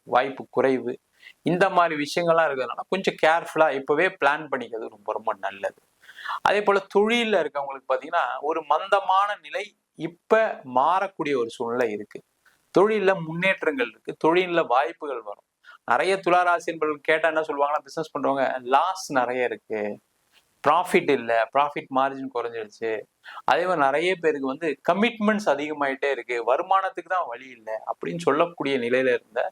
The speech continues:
இந்த துலா ராசி என்பவர்களுக்கு வருமானம் அதிகரிப்பதற்கான வாய்ப்பு இந்த நூத்தி முப்பத்தஞ்சு நாட்கள் இருக்கு. பிசினஸ் ஆப்பர்ச்சுனிட்டி நிறைய வரும், நீங்க தான் அதற்கான முயற்சிகளை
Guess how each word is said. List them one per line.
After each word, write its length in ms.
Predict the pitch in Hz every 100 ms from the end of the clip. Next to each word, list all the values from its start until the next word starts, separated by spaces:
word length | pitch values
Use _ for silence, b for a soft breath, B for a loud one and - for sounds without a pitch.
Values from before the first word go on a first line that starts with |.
| - _ b - -
இந்த 120 | - 214
துலா 240 | 123 143
ராசி 260 | 156 135 135
என்பவர்களுக்கு 400 | 120 113 113 127
வருமானம் 640 | 123 127 170 185 180 170 170
அதிகரிப்பதற்கான 880 | - - 175 170 - 143 127 123 113 110
வாய்ப்பு 400 | 117 131 135 170
இந்த 100 | 131
நூத்தி 240 | 117 -
முப்பத்தஞ்சு 420 | 113 107 110 110 107
நாட்கள் 340 | 113 - 107
இருக்கு. 240 | 98 - - B B B -
பிசினஸ் 380 | - 202 202 170
ஆப்பர்ச்சுனிட்டி 480 | 143 139 131 127 127
நிறைய 300 | 110 123 143
வரும், 300 | 117 117 139 _ 139
நீங்க 320 | 147 196 214 185
தான் 200 | 175 185
அதற்கான 360 | 135 131 120 113
முயற்சிகளை 580 | 113 127 139 - 113